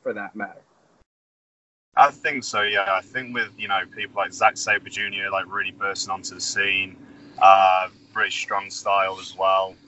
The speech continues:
Speaker 2: You know, they've got that whole, uh, what's the word I'm looking for? Uh, aura about them that, you know, when they hit you, they are actually knocking your block off, you know, or trying to knock your head off your shoulders. So, I mean,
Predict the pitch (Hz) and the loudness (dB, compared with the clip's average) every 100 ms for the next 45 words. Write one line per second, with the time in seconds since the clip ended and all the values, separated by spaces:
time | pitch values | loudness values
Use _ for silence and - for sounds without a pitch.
0 | - 95 95 95 92 92 98 95 107 - | -16 -10 -4 -4 -4 -2 -4 2 2 4
1 | 101 101 101 95 92 - - - - - | 2 2 0 -2 -8 -20 -20 -20 -18 -2
2 | 92 92 92 90 87 87 - - - 95 | 2 4 2 0 -2 -6 -8 -14 -14 -14
3 | 92 - - - - - - - - 92 | -16 -16 -14 -12 -14 -18 -20 -18 -2 2
4 | 90 90 107 110 104 95 - - 101 98 | 4 4 6 6 8 6 2 4 6 6
5 | 90 92 92 92 - 92 90 90 - - | 4 -8 -8 -6 -6 -8 -8 -8 -16 -20
6 | - 104 101 101 95 92 107 98 95 95 | -6 2 2 4 0 0 -2 -2 -6 2
7 | 98 98 95 92 - 90 92 95 - - | 6 6 6 0 -6 -18 -6 -6 -6 -10
8 | 90 - 92 - 87 85 - 92 90 85 | -14 -2 0 0 -2 -4 -8 -16 -10 -8
9 | 85 - - 98 98 - - 87 - - | -8 -12 2 4 4 2 -2 -4 -4 -2
10 | 90 - - - - 95 90 85 82 - | 0 -2 -8 -12 -2 0 0 -4 -12 -14
11 | - - - - - - 98 98 101 101 | -20 -20 -20 -20 -6 6 6 6 4 2
12 | 98 | -2